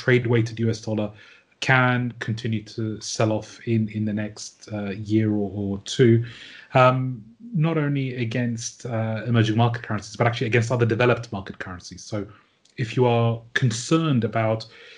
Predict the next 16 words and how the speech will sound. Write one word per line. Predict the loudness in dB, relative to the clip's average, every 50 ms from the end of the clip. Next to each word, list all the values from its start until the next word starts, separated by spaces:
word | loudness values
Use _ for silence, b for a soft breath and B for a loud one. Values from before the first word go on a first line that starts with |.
| B B B B
uh, | 0 2 2 2 2 0 -2 -4
holding | -6 -8 -4 -2 0 2 2 0 0 -2
too | -2 0 2 2 2
much | 2 0 -2 -4 -6
in | -6 -6
terms | -4 -2 -2 0 0
of | -2
emerging | -2 0 0 0 -2 0 0
market | 2 2 2 0 -2 -6
currencies, | -8 -8 -6 -6 -6 -6 -6 -6 -8 -8 -8 B B B B B B _
then | 2 4 4 4
you | 4
might | 4 2 2 2 0 0 -4 -10 -14 -16 -14 -10
decide | -8 -8 -6 -2 0 0 0 0 -2
to | -4 -8
favor, | -6 -2 0 2 2 2 2 0 -2 -2 -4